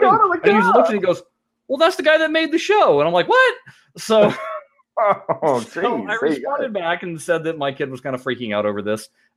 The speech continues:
Speaker 1: And, uh, uh, I wound up looking at that guy's Twitter feed, and he'd posted some comment.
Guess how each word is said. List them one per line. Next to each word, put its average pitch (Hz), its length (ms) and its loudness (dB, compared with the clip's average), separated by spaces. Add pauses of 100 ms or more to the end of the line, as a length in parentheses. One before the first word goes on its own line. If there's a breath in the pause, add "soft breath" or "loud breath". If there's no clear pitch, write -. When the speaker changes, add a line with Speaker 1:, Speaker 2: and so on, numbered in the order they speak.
(120)
Speaker 1:
And, 123 420 2
uh, 107 400 2 (1400)
uh, 107 340 0 (480)
I 131 80 0
wound 180 200 2
up 165 100 -2
looking 131 800 -2 (180)
at 123 220 -8
that 120 180 -4
guy's 107 280 -2
Twitter 131 220 -6
feed, 117 200 -6
and 104 100 -10
he'd 107 140 -10
posted 127 300 -4
some 107 180 -4
comment. 117 420 -4